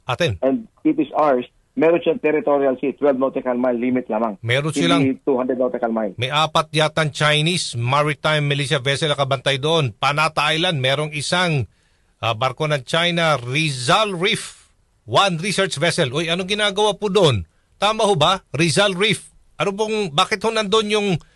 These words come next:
Speaker 1: ano to, Chinese Research Vessel? Ano pong monitoring nyo doon? Ko, ah, Rear,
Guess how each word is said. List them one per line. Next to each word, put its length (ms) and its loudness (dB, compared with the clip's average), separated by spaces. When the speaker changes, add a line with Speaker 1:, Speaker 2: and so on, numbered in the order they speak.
Speaker 1:
ano 100 -2
to, 140 0
Chinese 640 0
Research 480 0
Vessel? 320 2
Ano 240 0
pong 160 -2
monitoring 560 2
nyo 80 0
doon? 320 2
Ko, 160 2
ah, 400 4
Rear, 320 0